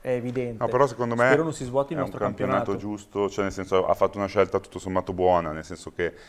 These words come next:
Speaker 2: mentre l'anno scorso che sì, un po' il punto di domanda c'era,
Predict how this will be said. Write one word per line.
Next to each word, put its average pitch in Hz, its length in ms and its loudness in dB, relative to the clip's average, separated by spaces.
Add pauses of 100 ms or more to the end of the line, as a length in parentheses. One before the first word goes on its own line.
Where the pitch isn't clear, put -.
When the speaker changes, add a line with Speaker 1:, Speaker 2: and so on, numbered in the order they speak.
(240)
Speaker 2:
mentre 90 280 -4
l'anno 92 200 2
scorso 92 340 -4
che 95 140 -4
sì, 95 400 -8
un 80 180 -14
po' 95 120 0
il 90 60 -4
punto 87 220 -12
di 87 80 -4
domanda 87 380 -6
c'era, 82 520 -4